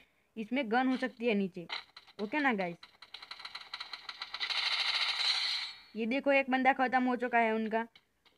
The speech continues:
अभी लगभग नीचे दो बंदे हो सकते हैं। कमेंट करना आपकी आईडी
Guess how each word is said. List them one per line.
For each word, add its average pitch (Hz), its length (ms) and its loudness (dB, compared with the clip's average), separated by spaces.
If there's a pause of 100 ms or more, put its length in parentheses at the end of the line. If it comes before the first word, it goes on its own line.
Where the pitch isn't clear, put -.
(920)
अभी 262 580 0 (280)
लगभग 233 580 0
नीचे 240 360 0
दो 240 180 2
बंदे 240 260 0
हो 240 160 0
सकते 233 400 -2
हैं। 233 160 -4 (3500)
कमेंट 262 380 4
करना 262 340 6
आपकी - 600 -2
आईडी 226 260 6